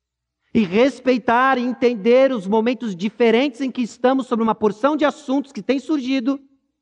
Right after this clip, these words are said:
e que nós vamos continuar navegando com fé e amor. Por quê? Porque nós somos a coluna, baluarte da verdade, do mistério da piedade, que é Jesus Cristo.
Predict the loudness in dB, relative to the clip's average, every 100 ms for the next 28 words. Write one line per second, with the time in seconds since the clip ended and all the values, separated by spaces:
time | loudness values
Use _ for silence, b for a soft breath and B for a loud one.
0 | _ _ _ _ _ _ -4 0 0 0
1 | -2 -4 0 0 2 0 0 0 2 -2
2 | 0 0 2 2 4 4 2 0 -8 _
3 | _ _ _ _ _ _ _ _ _ _
4 | _ _ 0 2 4 2 2 -2 -14 -20
5 | _ _ _ _ _ _ _ _ _ _
6 | _ _ _ _ _ _ _ _ -2 0
7 | 0 0 0 0 -2 -16 _ _ _ _
8 | -8 0 2 2 2 0 0 0 0 -2
9 | -2 0 0 0 -2 -6 -2 -2 0 -2
10 | -2 0 0 -2 -2 -2 0 -2 -4 -4
11 | -2 -2 -4 -4